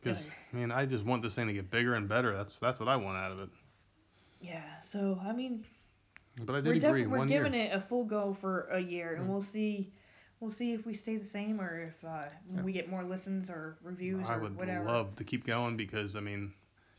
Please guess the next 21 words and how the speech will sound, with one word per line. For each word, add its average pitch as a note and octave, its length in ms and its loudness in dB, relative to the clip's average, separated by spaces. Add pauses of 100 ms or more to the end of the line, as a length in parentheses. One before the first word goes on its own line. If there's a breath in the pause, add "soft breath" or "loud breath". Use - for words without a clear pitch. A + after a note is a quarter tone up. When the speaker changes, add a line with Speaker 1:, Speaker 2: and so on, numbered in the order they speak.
(160 soft breath)
Speaker 1:
I, A#2+ 180 4
I, A2+ 240 2
I A#2+ 80 6
can A2+ 260 -2
talk A2+ 260 2
about G2+ 140 2
anything. G2+ 340 0
I G2+ 60 0
can G2+ 100 -2
go G2+ 180 -2
off G2+ 260 -2
all G#2 180 0
the G2+ 80 -2
time, G#2 460 0
and G2 180 -4
I G2 120 -2 (200)
can A2+ 140 -4
never G#2+ 200 0
see - 120 -2
that G#2+ 220 -2
stopping. G2+ 480 0